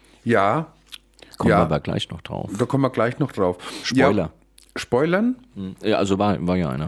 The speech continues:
Speaker 1: War ein kleiner Spoiler, ja, genau, weil wir noch drauf kommen.
Speaker 2: <laughs>
Speaker 1: Ja, aber im, im, im, im Sinne dessen,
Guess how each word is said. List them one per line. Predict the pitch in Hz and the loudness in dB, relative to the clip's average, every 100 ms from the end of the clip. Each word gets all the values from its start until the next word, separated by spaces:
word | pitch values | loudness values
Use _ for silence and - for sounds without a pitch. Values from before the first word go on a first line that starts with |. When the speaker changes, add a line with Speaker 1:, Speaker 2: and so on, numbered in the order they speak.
| 107 | 0
Speaker 1:
War | 107 | 2
ein | 123 | 0
kleiner | 117 107 101 | 0 -2 -2
Spoiler, | - 101 101 95 | -2 0 2 2
ja, | 82 78 | 2 0
genau, | - 98 95 | 0 0 2
weil | 107 101 | 2 0
wir | 104 139 | 2 0
noch | - | 0
drauf | 104 98 - | -2 -2 0
kommen. | 117 101 - | -4 -2 -8
Speaker 2:
<laughs> | - 117 | -6 -2
Speaker 1:
Ja, | 131 | 0
aber | 131 156 | 2 0
im, | 135 151 | 2 0
im, | 143 147 | 2 0
im, | - 139 135 | 2 0 2
im | 127 127 | 0 0
Sinne | - 151 135 | 0 0 2
dessen, | 131 135 165 160 | 0 0 0 0